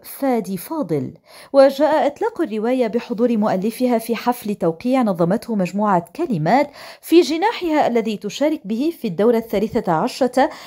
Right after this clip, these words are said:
من مهرجان الشارقة القرائي للطفل، والذي تعرض فيه مجموعة كبيرة من الكتب والقصص المصورة للأطفال واليافعين.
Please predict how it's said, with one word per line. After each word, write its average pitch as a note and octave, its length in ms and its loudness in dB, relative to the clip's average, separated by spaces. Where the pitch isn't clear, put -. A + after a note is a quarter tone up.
من C#4+ 160 4
مهرجان C#4 500 4
الشارقة F4 520 -2
القرائي G3+ 520 -2
للطفل، C4+ 640 2
والذي C4 380 4
تعرض F4+ 480 -4
فيه D#3+ 300 -8
مجموعة F#3 720 0
كبيرة G#3 560 0
من F#3+ 180 0
الكتب A#3 520 0
والقصص B3+ 640 0
المصورة A#3+ 640 2
للأطفال B3 680 0
واليافعين. F3 840 0